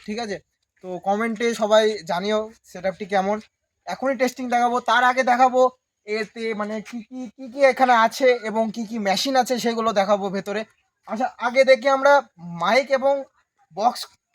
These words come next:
কি কি আছে সেটা দেখে নিই, ঠিক আছে? আসুন, ক্যামেরাম্যান আসো। এখানে দেখছি আমরা ছটা টপ আছে, ঠিক আছে? সিক্স করে, মানে দুটো, দু-, দু-, আহ, একটা জোড়া সিক্স করে দুটো, মানে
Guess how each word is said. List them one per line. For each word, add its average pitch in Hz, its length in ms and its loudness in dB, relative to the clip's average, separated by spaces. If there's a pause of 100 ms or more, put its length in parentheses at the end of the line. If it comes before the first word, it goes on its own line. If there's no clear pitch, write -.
(260)
কি 254 160 -16
কি 254 140 -6
আছে 226 300 0
সেটা 220 200 -2
দেখে 185 200 -6
নিই, 165 120 -10
ঠিক 233 140 -6
আছে? 208 160 -4
আসুন, 220 360 -8 (920)
ক্যামেরাম্যান 226 400 -4
আসো। 254 300 -4 (2000)
এখানে 262 580 0 (120)
দেখছি 247 540 -4
আমরা 220 520 0 (140)
ছটা 226 400 0
টপ 214 260 2
আছে, 214 220 2
ঠিক 233 160 0
আছে? 196 300 2 (420)
সিক্স - 340 -4
করে, 285 320 6
মানে 247 220 2
দুটো, 247 480 4
দু-, 226 320 -2
দু-, 202 180 -4
আহ, 202 480 8
একটা 220 300 2
জোড়া 220 340 6 (160)
সিক্স - 360 -6
করে 262 240 2
দুটো, 226 240 2 (240)
মানে 196 300 -4